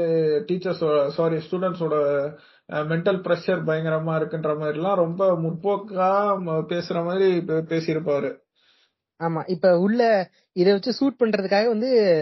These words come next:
Speaker 2: சூரிய வந்து ஒரு ஸ்டாஃப் வேஷம் போட்டு உள்ள வந்து இது பண்ணிடுறாங்க, ஹையர் பண்ணிடுறானுங்க.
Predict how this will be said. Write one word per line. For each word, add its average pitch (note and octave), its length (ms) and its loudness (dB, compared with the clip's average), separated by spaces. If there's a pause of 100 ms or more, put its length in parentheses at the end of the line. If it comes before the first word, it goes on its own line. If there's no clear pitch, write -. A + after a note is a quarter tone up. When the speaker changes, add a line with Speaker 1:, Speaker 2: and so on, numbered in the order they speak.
(160)
Speaker 2:
சூரிய C4 360 0
வந்து G#3 140 2
ஒரு G3+ 100 4
ஸ்டாஃப் G#3+ 380 -2
வேஷம் F#3 300 -2
போட்டு F3+ 260 0
உள்ள G3 160 0
வந்து F#3 180 0
இது F3+ 140 -2
பண்ணிடுறாங்க, D3+ 460 -2
ஹையர் D#3 280 0
பண்ணிடுறானுங்க. C#3+ 640 0